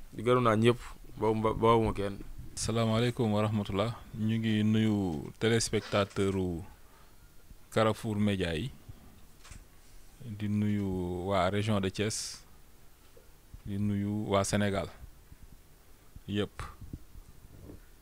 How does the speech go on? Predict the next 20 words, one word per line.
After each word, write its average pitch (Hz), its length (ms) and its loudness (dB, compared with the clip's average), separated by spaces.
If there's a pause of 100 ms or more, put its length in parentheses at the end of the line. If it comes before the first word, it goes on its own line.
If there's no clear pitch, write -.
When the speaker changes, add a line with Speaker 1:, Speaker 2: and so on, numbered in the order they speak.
(640)
Speaker 2:
Ñu 104 160 0
ngi 98 880 -2
sant 104 340 0
waa 92 320 -2
kër 98 300 -4
Ma 98 180 0
Cheikh, 98 380 -4
euh, 92 260 -4
Ibra 98 240 -2
Fall, - 300 -2 (720)
ñi 101 100 0
nga 101 80 0
xam 101 180 0
ne 98 80 0
ñoom 98 220 0
la 98 60 0
ñu 98 100 0
fekk - 260 -6
si 95 120 -6
tey 87 200 -4